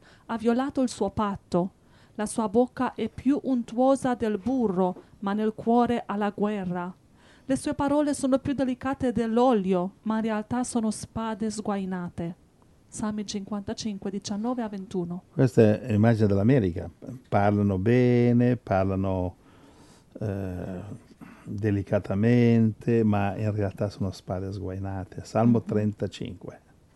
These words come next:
Speaker 1: Sì.
Speaker 2: Verso venti.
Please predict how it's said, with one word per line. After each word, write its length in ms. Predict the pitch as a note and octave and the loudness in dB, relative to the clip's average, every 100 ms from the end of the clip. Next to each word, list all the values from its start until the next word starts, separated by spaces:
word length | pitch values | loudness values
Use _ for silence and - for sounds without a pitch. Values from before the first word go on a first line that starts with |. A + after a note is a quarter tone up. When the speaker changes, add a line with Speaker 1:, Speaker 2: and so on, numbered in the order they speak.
| _ _ _ _ _ _ _ _ _ _ _ _ _ _ | _ _ _ _ _ _ _ _ _ _ _ _ _ _
Speaker 1:
Sì. 200 | - - - - _ _ - - _ - _ - - | -18 -12 -12 -14 _ _ -20 -20 _ -20 _ -20 -2
Speaker 2:
Verso 640 | A2+ G#2+ - - G#2+ G#2+ | -2 -2 -8 -4 0 0
venti. 640 | G#2 G2 G2+ G2 - G#2+ | -2 -4 -6 -10 -10 -10